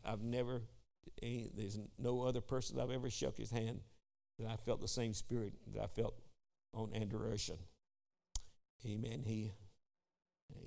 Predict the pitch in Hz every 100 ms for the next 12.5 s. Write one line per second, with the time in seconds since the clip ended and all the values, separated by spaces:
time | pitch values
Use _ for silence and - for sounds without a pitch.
0 | - - - 123 - - - - _ -
1 | - - - - - - 120 127 110 120
2 | 107 110 113 143 110 104 113 117 123 117
3 | 143 120 101 131 117 123 143 - 101 104
4 | 110 117 113 117 117 110 127 - - 117
5 | 123 - - - 101 113 - 117 135 104
6 | 95 110 104 101 117 107 - - _ _
7 | _ _ _ - - _ - 107 107 -
8 | - - 104 101 - - - - _ _
9 | 113 101 120 - - 127 131 131 131 -
10 | 127 113 - 82 - - - _ _ _
11 | _ 104 120 120 - - - 135 131 135
12 | 127 131 123 - 135